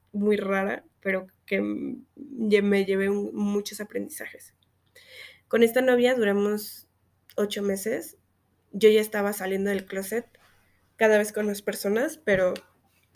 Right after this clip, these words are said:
no había salido del closet todavía con mi familia. Y ella todavía no es-, no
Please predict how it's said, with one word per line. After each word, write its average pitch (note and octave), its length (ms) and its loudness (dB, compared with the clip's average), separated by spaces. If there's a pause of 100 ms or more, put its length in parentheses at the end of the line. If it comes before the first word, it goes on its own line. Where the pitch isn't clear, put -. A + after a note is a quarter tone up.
(340)
no A3+ 180 4
había G3 160 6
salido G3 260 2
del F#3+ 160 0
closet G3 300 -2
todavía G2 340 -2
con G#2 180 -8
mi - 80 -6
familia. - 480 -10 (1700)
Y B3+ 160 10
ella B3+ 600 6
todavía A3+ 420 4
no A3 100 2
es-, G#3+ 220 -6
no A3 580 0